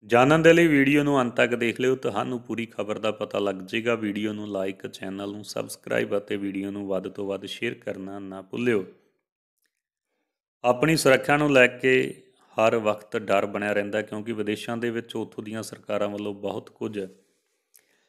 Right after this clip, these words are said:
ਸਖਤ ਨਿਯਮ ਜਿਹੜੇ ਲਾਗੂ ਕੀਤੇ ਜਾਂਦੇ ਨੇ, ਜਿਨ੍ਹਾਂ ਦੀ ਉਲੰਘਣਾ ਕਰਨ ਵਾਲੇ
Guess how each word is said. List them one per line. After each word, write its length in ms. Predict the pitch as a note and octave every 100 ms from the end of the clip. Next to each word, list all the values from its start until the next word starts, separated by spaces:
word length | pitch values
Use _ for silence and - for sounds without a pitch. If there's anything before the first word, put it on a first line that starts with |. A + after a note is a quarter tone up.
| _ _
ਸਖਤ 420 | - C3+ C3+ E3+ E3+
ਨਿਯਮ 420 | D3+ C#3 C#3 D3
ਜਿਹੜੇ 220 | C#3 C#3+
ਲਾਗੂ 300 | C#3 A2+ A2
ਕੀਤੇ 320 | A2+ A#2+ - A#2+
ਜਾਂਦੇ 280 | A#2 A2+
ਨੇ, 100 | A#2
ਜਿਨ੍ਹਾਂ 280 | A#2+ A2+ A#2
ਦੀ 80 | A#2+
ਉਲੰਘਣਾ 360 | A2 G#2+ A#2+ A#2+
ਕਰਨ 280 | A2 G#2+ G#2+
ਵਾਲੇ 360 | G#2 G2+ G#2